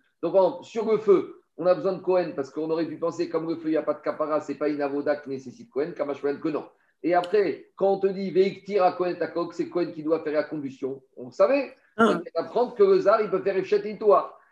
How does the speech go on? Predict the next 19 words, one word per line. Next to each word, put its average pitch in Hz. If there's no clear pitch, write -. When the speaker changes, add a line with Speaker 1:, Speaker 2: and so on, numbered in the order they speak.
Speaker 1:
Et 180
Speaker 2:
Non, 214
Speaker 1:
donc, 208
Speaker 2:
jusque-là, 254
c'est 254
bon, 233
sauf 254
quand 233
il 226
arrive 214
à 202
ch-, -
à 185
Béné, 196
Speaker 1:
et 170
parce 185
Speaker 2:
Béné 196
Speaker 1:
que, 190
parce 180